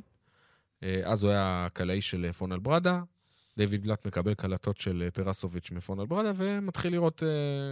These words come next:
משחקים. ולאט לאט הוא מבחין באיזה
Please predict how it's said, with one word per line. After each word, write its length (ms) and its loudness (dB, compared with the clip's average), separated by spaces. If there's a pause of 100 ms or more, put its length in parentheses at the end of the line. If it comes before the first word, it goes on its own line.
משחקים. 480 -2 (960)
ולאט 320 6
לאט 200 6
הוא 140 2
מבחין 640 2
באיזה 520 2